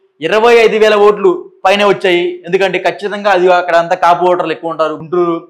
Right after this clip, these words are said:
east లో కాపు ఓటర్లు అయితే ఎక్కువ ఉంటారు. ఈ క్రమంలో last time, ఆ,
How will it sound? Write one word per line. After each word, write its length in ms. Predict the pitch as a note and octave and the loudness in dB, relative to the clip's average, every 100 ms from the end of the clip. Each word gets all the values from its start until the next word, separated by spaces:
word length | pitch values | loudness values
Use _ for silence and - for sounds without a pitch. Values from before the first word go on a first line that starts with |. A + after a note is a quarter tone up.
| - | -16
east 160 | D#3+ F3 | -14 -8
లో 60 | |
కాపు 240 | F3 E3+ E3+ | -2 0 0
ఓటర్లు 220 | E3+ E3 | 0 0
అయితే 160 | E3 D#3+ | -4 -6
ఎక్కువ 160 | - | -8
ఉంటారు. 280 | E3+ E3 F#3 - _ _ _ _ _ F#3 | -4 -4 -4 -12 _ _ _ _ _ -4
ఈ 80 | |
క్రమంలో 720 | G3 A#3 A3+ A#3 A3+ E3 - - _ _ _ _ _ E3 | 0 0 0 2 2 2 -2 -14 _ _ _ _ _ 0
last 240 | G3+ G3+ | 0 2
time, 260 | A3+ F#3+ - | 2 0 -4
ఆ, 100 | D3+ | 0